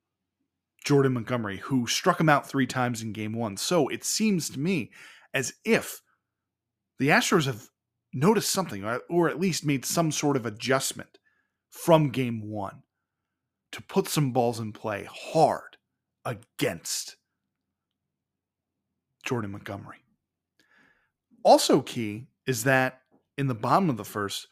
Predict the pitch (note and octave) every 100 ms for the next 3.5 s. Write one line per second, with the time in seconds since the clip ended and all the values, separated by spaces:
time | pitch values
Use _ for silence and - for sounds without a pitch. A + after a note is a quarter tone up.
0 | _ - A3 A#3+ D3+ A#2 A#2+ F#3+ C3+ F2+
1 | E2+ - _ _ _ - E3+ - C#3+ F3
2 | F#3+ D#3 - D3+ D#3+ - B2 A2+ C3+ C3+
3 | C3+ B2 A#2+ A2